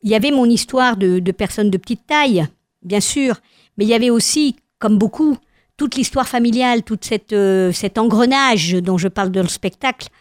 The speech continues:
Il fallait que je sauve Mathieu de cet engrenage héréditaire parce que, euh, j'étais dans cette, euh, dans ce moule où, euh, finalement, euh, les femmes,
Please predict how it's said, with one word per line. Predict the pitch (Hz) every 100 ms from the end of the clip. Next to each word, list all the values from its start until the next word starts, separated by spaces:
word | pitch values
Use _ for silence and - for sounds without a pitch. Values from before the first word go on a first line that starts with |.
| _ _ _ _ _ -
Il | 233
fallait | 262 285
que | 240
je | 233
sauve | 262 233
Mathieu | 208 - 262
de | 233
cet | 214 208
engrenage | 208 202 220 220
héréditaire | 196 190 170 - 220 285 - _ _ _ _ -
parce | - -
que, | 262 269 294 311 - _ _ -
euh, | 208 190
j'étais | 185 208 214 285 285
dans | 226
cette, | 190 - 226 - 214
euh, | 196 185 180 175 175
dans | 190
ce | 190 220
moule | 214 233 302 349 220 175 160 _ _
où, | 262 285 302 262
euh, | 196
finalement, | - 247 226 202 226 254 277 254 190
euh, | 185
les | 185 202
femmes, | - 254 262 214